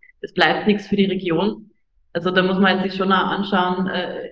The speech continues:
ich glaube, dass der Kunst- und Kulturbetrieb per se ein kritischer ist. Darum ist, glaube ich, auch immer wieder die Auseinandersetzung damit ein kritischer, weil wir wollen ja nicht einfach nur Leute in die Region pumpen und that's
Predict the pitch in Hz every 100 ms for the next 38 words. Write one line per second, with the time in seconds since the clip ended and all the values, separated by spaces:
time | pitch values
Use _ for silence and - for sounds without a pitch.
0 | _ _ _ - 190 185 180 190 202 208
1 | 208 202 202 202 202 196 202 202 - -
2 | - 170 175 196 240 180 180 - - -
3 | 165 - 160 165 208 - _ 185 185 180
4 | 180 170 175 156 160 160 185 185 190 175
5 | 175 175 160 170 185 208 180 - 185 175
6 | 147 170 180 170 - 165 180 - - -
7 | 175 175 175 175 - _ - 175 185 185
8 | 170 175 185 190 208 190 156 190 202 196
9 | 190 - 165 165 165 _ _ _ - 202
10 | 202 196 202 202 196 - - 170 170 160